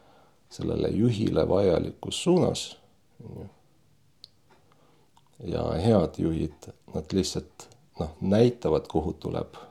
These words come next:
oma energiat, äh, suunata või oma fookust või oma tähelepanu, aga nad, äh,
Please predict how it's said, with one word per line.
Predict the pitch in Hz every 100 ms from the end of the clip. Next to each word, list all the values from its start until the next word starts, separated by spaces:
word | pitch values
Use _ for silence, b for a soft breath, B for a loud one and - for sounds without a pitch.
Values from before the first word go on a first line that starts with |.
| - -
oma | - -
energiat, | 85 85 82 - - - - - _ _ _ _ _ _ _ _ _ _ _ _ _
äh, | - -
suunata | - - 80 - -
või | - 73
oma | -
fookust | - - - - -
või | - 92 -
oma | - 82 -
tähelepanu, | 82 82 80 - - - 80
aga | 80 80
nad, | 71 - -
äh, | -